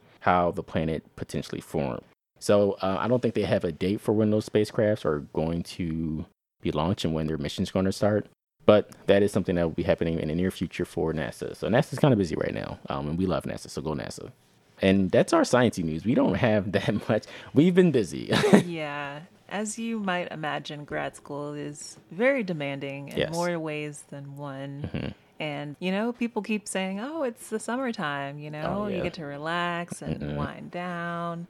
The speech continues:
Speaker 2: I have not known rest or peace
Speaker 1: <laughs>
Speaker 2: since I was born, okay?
Speaker 1: <laughs> Since she was born.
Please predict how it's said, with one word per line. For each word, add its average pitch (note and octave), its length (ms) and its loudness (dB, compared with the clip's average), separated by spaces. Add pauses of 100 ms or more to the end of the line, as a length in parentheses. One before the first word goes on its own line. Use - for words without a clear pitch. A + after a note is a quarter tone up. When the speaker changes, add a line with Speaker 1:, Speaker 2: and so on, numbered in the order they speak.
(160)
Speaker 2:
I A3+ 200 -2
have G#3+ 240 -2
not F#3 300 -4
known F3 480 -6
rest - 580 -8
or D#3+ 180 -10
peace - 600 -2 (480)
Speaker 1:
<laughs> - 480 -20
Speaker 2:
since - 280 -8
I D#3+ 140 0
was D#3+ 160 -2
born, F3 560 6
okay? F3 380 2
Speaker 1:
<laughs> - 80 2
Since C#3 140 4
she B2+ 180 4
was A2 140 2
born. A#2+ 600 6